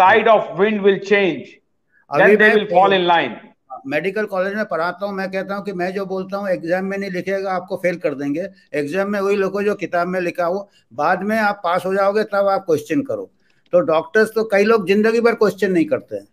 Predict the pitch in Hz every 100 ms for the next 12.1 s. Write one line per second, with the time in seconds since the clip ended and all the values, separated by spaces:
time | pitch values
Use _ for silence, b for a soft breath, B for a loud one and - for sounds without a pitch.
0 | _ 160 170 208 202 180 190 151 151 175
1 | 196 170 165 175 196 202 185 190 101 98
2 | 143 165 220 220 175 202 220 226 220 -
3 | - 170 185 214 220 220 220 220 226 196
4 | 196 151 113 - _ _ _ - 180 202
5 | 208 214 214 214 180 156 208 190 202 202
6 | 202 208 202 b b b 147 175 214 226
7 | 214 180 - _ - - 147 175 220 220
8 | 208 - - 185 226 214 220 214 226 202
9 | 185 208 214 202 185 180 175 175 - 151
10 | 143 127 147 175 226 220 208 208 208 202
11 | 220 175 190 180 175 175 175 165 156 170
12 | 185